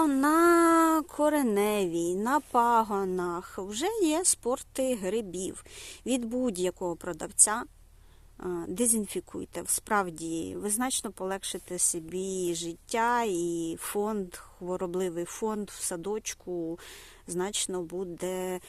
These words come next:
краще. І, і кореневу,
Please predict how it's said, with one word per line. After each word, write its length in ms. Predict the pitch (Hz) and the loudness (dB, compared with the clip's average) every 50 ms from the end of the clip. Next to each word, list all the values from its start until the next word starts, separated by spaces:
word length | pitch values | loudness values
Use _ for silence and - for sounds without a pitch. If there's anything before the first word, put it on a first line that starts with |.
| - - - - - - - - - | -18 -20 -20 -20 -20 -20 -20 -10 -4
краще. 880 | - - 311 277 277 285 294 294 285 - - - - - 285 285 285 - - - - - - - - - - - - - - - - - - - - - - - - - - - - | -2 0 2 2 2 4 4 6 8 8 10 10 8 8 6 4 2 2 -2 -8 -16 -20 -20 -18 -18 -18 -16 -16 -16 -16 -16 -18 -20 -20 -20 -20 -20 -20 -20 -20 -20 -20 -20 -12 -4
І, 440 | - 233 254 262 269 269 269 269 262 - - | -2 0 2 2 2 2 2 2 2 0 2
і 160 | - 262 294 | 2 2 2
кореневу, 880 | 285 - 339 349 339 359 339 330 330 339 330 330 320 311 311 330 339 | 4 6 6 6 8 10 10 10 10 8 8 6 4 4 4 4 4